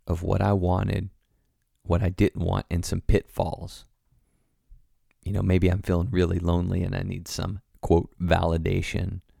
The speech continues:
from a female, which will never satisfy if there are deeper core issues. After I set that and stuck to that in twenty sixteen,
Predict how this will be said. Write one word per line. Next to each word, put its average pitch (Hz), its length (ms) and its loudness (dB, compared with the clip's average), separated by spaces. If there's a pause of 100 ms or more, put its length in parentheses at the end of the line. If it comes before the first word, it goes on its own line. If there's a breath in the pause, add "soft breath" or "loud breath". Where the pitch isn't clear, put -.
(100)
from 87 240 0
a 95 100 0
female, 92 720 -4
which 98 240 2
will 87 100 4
never 90 320 6
satisfy - 760 -6
if - 120 -10
there 90 140 -2
are 92 40 0
deeper - 340 -2
core - 280 -4
issues. 110 560 -8 (1200 soft breath)
After 107 320 -2
I 107 120 2
set - 380 -2
that - 340 -10 (240)
and 92 200 0
stuck - 580 -4
to 87 100 0
that - 340 -4 (240)
in 90 160 2
twenty 92 300 2
sixteen, - 720 -4